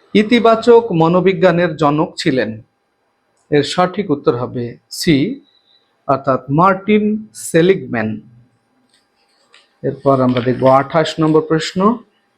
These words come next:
আঠাশ, সেলিগম্যানের, আহ, পেরমা মডেলের এ, আহ, কথাটির অর্থ হলো,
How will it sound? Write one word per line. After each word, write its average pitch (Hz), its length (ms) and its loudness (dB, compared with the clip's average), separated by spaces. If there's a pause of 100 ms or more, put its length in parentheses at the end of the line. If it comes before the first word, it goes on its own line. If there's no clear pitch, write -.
(2750)
আঠাশ, 165 680 0 (2250)
সেলিগম্যানের, 175 1300 4 (420)
আহ, 120 640 4 (1400)
পেরমা 220 720 6
মডেলের 170 580 4
এ, 214 400 4 (320)
আহ, 131 680 0
কথাটির 202 420 0
অর্থ 165 320 -2
হলো, 151 560 0